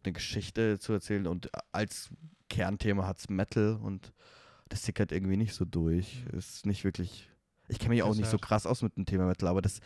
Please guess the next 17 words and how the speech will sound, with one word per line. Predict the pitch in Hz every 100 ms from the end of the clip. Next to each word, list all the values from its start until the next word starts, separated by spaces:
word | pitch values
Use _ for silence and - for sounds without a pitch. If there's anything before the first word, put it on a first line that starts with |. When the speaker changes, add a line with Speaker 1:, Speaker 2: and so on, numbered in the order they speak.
| - -
Speaker 1:
hab | 117
ich | 107
jetzt | -
nicht | 110
erwartet. | 101 92 98 98 - - -
Und | 104
sonst | 95 95 -
ist | 92
es | 98 -
generell | 101 95 95 101
insa-, | 107 101 95 -
inszenatorisch | 110 101 101 92 - 98 101 95
und | - 90 -
schauspielerisch | - 104 95 92 -
sehr | 92 -
uninspiriert | 107 95 - 85 - 90 -
einfach. | 87 90 95 98